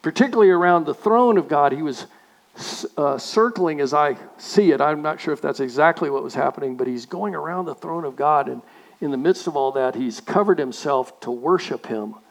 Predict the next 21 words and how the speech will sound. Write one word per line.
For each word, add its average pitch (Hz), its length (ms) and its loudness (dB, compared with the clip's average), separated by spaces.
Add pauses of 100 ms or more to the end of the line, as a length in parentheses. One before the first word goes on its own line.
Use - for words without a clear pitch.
(1800)
I, 180 360 6
I 214 40 4
think 208 180 2
it's 160 140 2
interesting 160 640 2 (400)
that 147 560 -2
with 147 260 -2
two-thirds 190 720 4
of 143 140 -2
his 131 400 -4 (240)
basic 165 540 2
being, 139 420 2
he 123 140 -8
worships 139 500 -8
God, 113 500 0 (920)
and 139 100 -12
with 117 160 -8
one-third, 139 440 -4
he 107 80 -8
serves 143 500 -12
him. - 280 -18